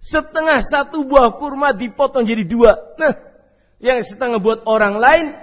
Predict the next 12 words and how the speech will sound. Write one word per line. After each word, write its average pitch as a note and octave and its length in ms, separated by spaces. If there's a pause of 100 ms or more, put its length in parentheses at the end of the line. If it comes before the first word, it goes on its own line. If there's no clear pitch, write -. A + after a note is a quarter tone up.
(160)
yang B3 240
setengah A3 320
lagi G3+ 320
buat A3 320
kita. A#3+ 480
Di D#3 80
sini A#3+ 160
ada A3 240
adab B3+ 400 (560)
berbagi. G#3+ 960 (960)
Banyak B3 680
dibagi. A3+ 760